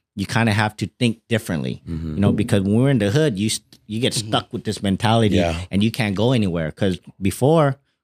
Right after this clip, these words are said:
Speaker 1: we didn't have mentors. We didn't have
Speaker 2: Mm-hmm.
Speaker 1: people that's gonna look out for us 'cause we're second generation.
Speaker 2: Wow.
Speaker 1: So now we're, we're trying to go over and say, "Okay,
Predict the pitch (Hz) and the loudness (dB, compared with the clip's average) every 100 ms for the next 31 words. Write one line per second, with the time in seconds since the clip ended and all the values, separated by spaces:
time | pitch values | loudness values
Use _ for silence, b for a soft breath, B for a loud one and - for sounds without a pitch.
0 | - 127 156 135 156 120 110 - - - | -2 2 4 4 4 2 0 -4 -12 -12
1 | - 117 135 127 151 156 107 104 95 101 | -2 2 4 4 2 2 2 2 0 0
2 | 98 95 95 90 - 90 - 101 95 104 | -2 0 0 -2 0 -2 0 0 2 2
3 | 104 90 92 90 82 98 135 - - _ | 0 -2 -2 -2 0 2 0 -4 -14 _
4 | - 78 73 90 98 117 113 120 110 110 | -16 -14 -4 0 4 4 4 4 2 0
5 | 107 - 107 110 104 107 107 110 110 104 | -2 0 0 0 0 2 2 4 2 2
6 | 101 98 95 92 | 2 0 0 -2